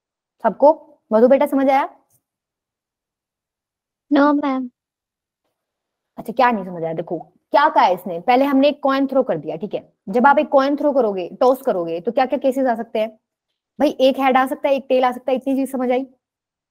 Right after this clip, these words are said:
Speaker 2: यस मैम।
Speaker 1: ठीक है, अब इसने कहा है जब toss किया और head आ गया, तो आपके, आपने क्या किया? दोबारा एक coin toss किया, उस पे क्या आ सकता है भाई? एक head आ सकता है, tail आ सकता है।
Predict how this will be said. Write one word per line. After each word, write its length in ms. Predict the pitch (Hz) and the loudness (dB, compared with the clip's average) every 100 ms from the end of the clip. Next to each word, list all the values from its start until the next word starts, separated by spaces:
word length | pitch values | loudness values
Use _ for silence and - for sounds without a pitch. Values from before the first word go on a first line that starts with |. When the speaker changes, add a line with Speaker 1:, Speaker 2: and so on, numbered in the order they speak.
| _ - | _ -20
Speaker 2:
यस 400 | 202 180 285 294 _ | -16 -12 -12 -12 _
मैम। 200 | 277 254 262 _ _ - | -16 -16 -16 _ _ -4
Speaker 1:
ठीक 120 | 277 | 0
है, 180 | 262 - _ _ - | -2 -4 _ _ -2
अब 140 | 277 | 0
इसने 240 | 339 370 | 2 0
कहा 140 | 349 285 | 0 2
है 100 | 302 | 2
जब 180 | 302 254 - _ _ | 2 0 -4 _ _
toss 300 | 247 262 339 | 0 0 0
किया 200 | - 285 | -2 -2
और 120 | 302 247 | 0 -2
head 240 | 240 262 | -4 0
आ 100 | 214 | -2
गया, 220 | 170 165 _ _ _ _ _ | -2 -12 _ _ _ _ _
तो 40 | 254 247 | -6 -2
आपके, 420 | 240 240 285 302 - | -2 -4 -8 -6 -2
आपने 260 | 233 254 | -2 -2
क्या 140 | 277 269 | -4 -4
किया? 280 | 262 269 302 - | -2 -4 -6 -12
दोबारा 440 | 196 233 233 240 277 | -6 -2 0 0 -2
एक 200 | 262 - | -4 -4
coin 240 | 247 240 233 | -4 -4 -4
toss 240 | 214 214 | -6 -8
किया, 220 | - 214 | -6 -4
उस 160 | 214 - | -4 -6
पे 60 | 269 | -6
क्या 120 | 277 | -2
आ 80 | 247 | -2
सकता 280 | 247 220 233 | -4 -6 -4
है 140 | 240 | -4
भाई? 180 | 214 262 | -4 -6
एक 100 | 226 - | -6 -8
head 140 | 180 | -6
आ 80 | 208 | -6
सकता 200 | 220 220 | -8 -6
है, 60 | 226 | -4
tail 220 | 226 233 | -2 -4
आ 60 | 226 | -6
सकता 280 | 226 - | -12 -12
है। 60 | 226 | -14